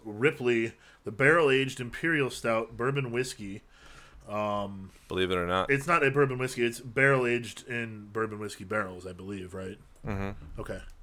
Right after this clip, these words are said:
Speaker 1: So I bet this is gonna be black as night.
Speaker 2: Not a whiskey. It's a, it's a beer. Yeah.
Speaker 1: Oh, that's,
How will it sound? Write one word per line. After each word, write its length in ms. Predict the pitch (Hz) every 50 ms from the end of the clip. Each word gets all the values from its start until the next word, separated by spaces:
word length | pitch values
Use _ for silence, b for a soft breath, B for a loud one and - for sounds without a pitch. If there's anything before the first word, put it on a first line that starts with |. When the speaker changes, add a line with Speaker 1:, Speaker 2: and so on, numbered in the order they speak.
| b b b b b b b b b b
Speaker 1:
So 300 | - - 92 90 92 - - - - - - - - 107
I 80 | 110 107
bet 160 | 101 113 110
this 120 | 110 107 98
is 100 | 104 98
gonna 140 | 110 107 104
be 80 | 101
black 400 | 95 85 - 104 101 98 98 -
as 160 | 110 95 90
night. 320 | 98 101 98 98 98 - - - _ _
Speaker 2:
Not 260 | 110 110 120 120 113
a 60 | 104
whiskey. 400 | 98 104 98 - - 87 82 80
It's 180 | 78 76 - -
a, 140 | 85 78 76 -
it's 160 | 92 - -
a 60 | 85
beer. 440 | 76 71 82 78 78 71 69 69 69 -
Yeah. 120 | 78 78
Speaker 1:
Oh, 280 | 80 120 113 113 110 107
that's, 520 | 104 104 98 - - - - - - -